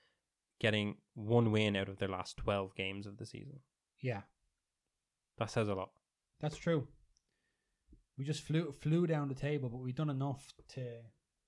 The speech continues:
Speaker 1: We've done enough early on to cement, to cement the playoff place.
Speaker 2: Yeah. Um, and other teams going up now, Crotone, Benevento. The teams coming down have been,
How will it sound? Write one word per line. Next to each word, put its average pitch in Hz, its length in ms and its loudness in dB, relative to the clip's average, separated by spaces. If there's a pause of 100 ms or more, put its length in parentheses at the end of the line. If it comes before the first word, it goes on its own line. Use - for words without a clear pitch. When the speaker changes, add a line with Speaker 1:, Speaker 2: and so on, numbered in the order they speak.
(380)
Speaker 1:
We've 160 80 -2
done 160 140 6
enough 156 220 8
early 127 260 6
on 117 220 4
to 104 160 -4
cement, 104 360 -2 (1800)
to 117 80 -10
cement 107 280 -6
the - 60 -18
playoff 104 320 -6
place. 107 360 -8 (160)
Speaker 2:
Yeah. 160 220 0 (1200)
Um, 139 480 0 (200)
and 143 400 0 (280)
other 165 120 4
teams 151 220 2
going 143 180 4
up 135 140 0
now, 135 100 2
Crotone, 139 480 2
Benevento. 151 540 2
The 139 60 2
teams 147 560 2
coming 131 240 0
down 139 400 2
have 107 120 -4
been, 117 340 -4